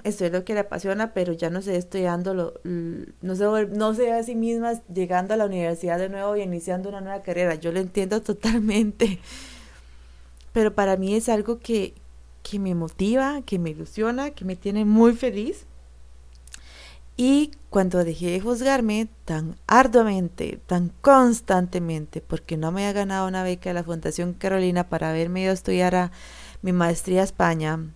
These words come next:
a Madrid, que, o a Barcelona, que ha sido mi meta desde que estoy pequeñita, desde que sabía que quería estudiar comunicación, fue que pude nuevamente hacer la paz, eh, las paces conmigo misma en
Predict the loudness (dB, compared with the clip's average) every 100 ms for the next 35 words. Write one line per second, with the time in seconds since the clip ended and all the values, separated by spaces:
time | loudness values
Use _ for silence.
0 | -20 -20 -20 -20 -10 -2 0 2 2 0
1 | -2 -6 -8 -4 -4 -4 -6 -6 -4 -2
2 | -2 -4 -4 2 2 2 -2 -6 -4 -4
3 | -2 -2 -4 -4 -6 -4 -6 -2 -2 0
4 | 0 2 2 0 2 -2 -2 -12 -20 -20
5 | -20 -8 -2 -2 0 -2 0 2 2 0
6 | -4 0 0 0 -2 -2 -4 -6 -4 -6
7 | -4 -4 -6 -14 -20 -20 -20 -20 -20 -20
8 | -20 -20 -20 -16 -2 0 0 -2 0 2
9 | 2 0 -2 0 0 0 -2 -2 -4 -4
10 | -8 -8 -4 -2 -4 -2 -2 -2 -2 -2
11 | 0 -2 -4 -4 -4 0 0 2 0 -2
12 | -2 0 0 0 0 0 -2 -4 -6 -4
13 | -6